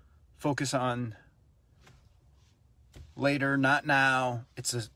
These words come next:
it's a marathon, not a sprint. If you've ever heard that before, if you've heard that before, if you're watching this somewhere where you can engage with me, let me hear, let me see a like just so that I know that I'm not the only crazy person in the world.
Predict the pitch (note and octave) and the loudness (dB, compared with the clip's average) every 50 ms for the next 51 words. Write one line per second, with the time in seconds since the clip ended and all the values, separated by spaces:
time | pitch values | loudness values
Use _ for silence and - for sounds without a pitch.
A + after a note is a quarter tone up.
0 | _ _ - B2 - C3 B2+ C#3+ E3 E3 D#3 C#3 - D#3+ D3 C#3+ C#3+ C#3 B2+ C3+ | _ _ -12 -8 -4 -2 0 4 4 4 4 4 4 2 4 4 4 2 0 0
1 | C3+ C3 C3 B2+ A#2+ - - - - A#2 G2+ - - - - - - - - - | 2 2 2 2 -2 -4 -6 -4 -6 -6 -6 -6 -10 -18 -20 -20 -20 -20 -20 -20
2 | - - _ _ _ - - _ - E3 D#3 E3 D3 D#3 D3+ D#3 D#3 C#3 C3+ C3+ | -20 -20 _ _ _ -20 -10 _ -2 2 2 2 2 2 4 4 4 2 2 -2
3 | - - D3+ D3 C3+ - C#3 B2+ - - D3+ C#3+ C3 C3 A#2+ - B2+ - - C3 | -4 -2 -2 -2 -2 -2 -4 -6 -2 -2 -2 2 2 2 2 2 -4 -8 -4 -2
4 | B2 A#2+ A#2+ - A#2+ A#2 A2+ A#2+ A#2+ B2 B2 - C3 A#2+ A#2 A#2 A#2 - - B2+ | -2 -2 -2 -2 -4 0 2 2 2 2 0 -4 -6 -6 -6 -6 -6 -6 -6 -4
5 | A#2+ A#2 A#2 A#2+ A#2 A#2 A#2 A#2 A2+ - - - - - - - - - A2+ B2 | -4 -4 -4 -2 0 2 0 0 -2 -6 -16 -20 -20 -20 -20 -20 -14 -8 -6 -6
6 | A#2+ - B2 A#2 A#2 A2+ - A#2+ A#2+ A#2 A#2 A2 - - A#2 A2+ A#2 A#2+ A2+ B2+ | -6 -4 -6 -8 -6 -6 -4 -4 -4 -4 -6 -8 -10 -10 -6 -4 -4 -4 -2 -2
7 | B2+ B2 A#2+ A#2+ A#2 A#2 - - - - - - - - - C#3+ C#3 C3+ C3 B2+ | -4 -4 -4 -4 -6 -8 -12 -18 -20 -20 -20 -18 -14 -8 -2 0 2 2 2 2
8 | B2+ A#2+ - - - B2+ B2 B2+ A#2+ - C3 A#2 G#2+ G#2+ A2+ A#2+ A#2+ A#2+ - - | 0 -2 -6 -8 -6 -4 -4 -4 -4 -4 -6 -6 -4 -2 0 0 0 0 -2 -12
9 | - - - - A#2 - - A#2+ G#2+ G#2+ G#2+ G#2+ G#2+ A#2 B2 B2+ C3 C3+ C#3+ C#3 | -18 -16 -12 -10 -8 -8 -6 -4 -4 -4 -4 -4 -4 -4 -2 0 0 0 -2 -4
10 | - _ _ _ _ _ _ _ _ _ _ _ _ _ _ - - B2 B2+ B2 | -8 _ _ _ _ _ _ _ _ _ _ _ _ _ _ -12 -8 -4 -2 0
11 | A#2+ B2 B2+ B2+ B2+ C3 A#2 - - - B2 A2 C3 A#2+ A2+ B2+ B2+ B2+ B2+ A#2+ | 0 0 0 2 0 0 0 -2 -8 -12 -10 -8 -6 -6 -4 -4 -4 -4 -6 -6
12 | - - B2 B2 G#2+ A#2 A#2+ - - B2+ B2+ - - C#3 C#3 - - - B2+ C3 | -4 -4 -4 -4 -4 -6 -8 -8 -6 -6 -6 -4 -6 -6 -8 -8 -12 -10 -8 -6
13 | C3 B2 C3 C#3+ D3+ D3+ D3 | -6 -4 -4 -4 -4 -4 -6